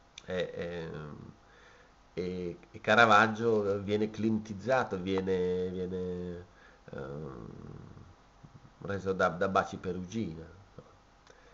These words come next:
E quindi in sostanza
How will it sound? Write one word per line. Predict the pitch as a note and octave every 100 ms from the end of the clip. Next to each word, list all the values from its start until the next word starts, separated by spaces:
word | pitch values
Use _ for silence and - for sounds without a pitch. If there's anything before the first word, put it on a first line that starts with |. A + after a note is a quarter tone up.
| - - - - - - - -
E | G#2+ G#2 G#2 G#2 G#2 G2+ G#2 G2+ - - - _ _ - - _ - _ _ - _ -
quindi | - E3 C#3+ A2+ - - _ -
in | C#3+
sostanza | D#3+ D3+ E3 E3 C#3 A#2+